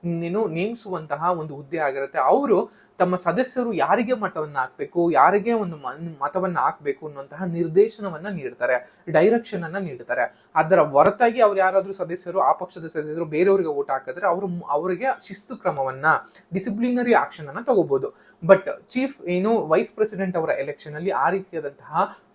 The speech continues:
ವಿಪ್‌ಗಳನ್ನ, ಆ, ನೇಮಕ ಮಾಡೋದಕ್ಕೆ ಯಾವುದೇ ರೀತಿಯಾದಂತಹ ಅನುಮತಿಯನ್ನ ನೀಡೋದಿಲ್ಲ. ಈಗ ಹಾಗಾಗಿ ಯಾವುದೇ ಪಕ್ಷದ ಎದುರು ಅವ್ರಿಗೆ ಯಾರು ಇಷ್ಟ ಇರ್ತಾರೋ ಮೆಂಬರ್ಸ್, ಅಥವಾ ಯಾರು ಕ್ಯಾಂಡಿಡೇಟ್ ಇಷ್ಟ ಇರ್ತಾರೋ ಅವ್ರಿಗೆ ಮತವನ್ನ ಚಲಾಯಿಸಬಹುದಾಗುತ್ತೆ.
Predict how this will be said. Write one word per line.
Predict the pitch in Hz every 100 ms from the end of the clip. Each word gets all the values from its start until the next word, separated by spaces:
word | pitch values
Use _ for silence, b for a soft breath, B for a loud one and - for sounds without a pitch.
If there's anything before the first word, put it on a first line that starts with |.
| 160 208
ವಿಪ್‌ಗಳನ್ನ, | 269 - 214 175 131 123 135 151 B B -
ಆ, | 151 143 151
ನೇಮಕ | 156 214 233
ಮಾಡೋದಕ್ಕೆ | 220 160 131 123 127 175
ಯಾವುದೇ | 143 143 156
ರೀತಿಯಾದಂತಹ | 139 139 131 131 143 175 226 151
ಅನುಮತಿಯನ್ನ | 170 175 160 143 160 247
ನೀಡೋದಿಲ್ಲ. | 214 180 143 123 120 127 - 170
ಈಗ | 170
ಹಾಗಾಗಿ | 147 127 156 185 160 226 226 - B B -
ಯಾವುದೇ | 127 139 175 247
ಪಕ್ಷದ | 226 226 220 208
ಎದುರು | 208 196 220 269 143
ಅವ್ರಿಗೆ | 175 190 151
ಯಾರು | 160 226
ಇಷ್ಟ | 202 180 -
ಇರ್ತಾರೋ | 151 123 131 135
ಮೆಂಬರ್ಸ್, | 139 139 135 131
ಅಥವಾ | 151 139
ಯಾರು | 135 170 170
ಕ್ಯಾಂಡಿಡೇಟ್ | 120 160 196 247 202
ಇಷ್ಟ | 175 -
ಇರ್ತಾರೋ | 131 127 180
ಅವ್ರಿಗೆ | 156 151 165
ಮತವನ್ನ | 123 139 131 208
ಚಲಾಯಿಸಬಹುದಾಗುತ್ತೆ. | 302 165 123 123 - 131 127 127 -